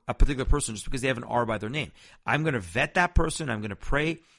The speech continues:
I'm gonna see what their values are. I'm gonna see what they're standing for. And I'm gonna vote biblically.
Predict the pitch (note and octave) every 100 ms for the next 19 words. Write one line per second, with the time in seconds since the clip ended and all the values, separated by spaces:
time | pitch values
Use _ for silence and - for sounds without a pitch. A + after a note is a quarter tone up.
0 | - A#2 A#2+ - - C#3+ B2+ G#2+ G2 A2
1 | C3+ D#3+ D3+ D3+ B2 A#2 A2+ A2+ G#2+ -
2 | D#3 D#3+ C#3 - F2+ F2 - - G2+ A#2
3 | C3+ B2 A2+ G#2+ C#3+ D#3+ - G#2 -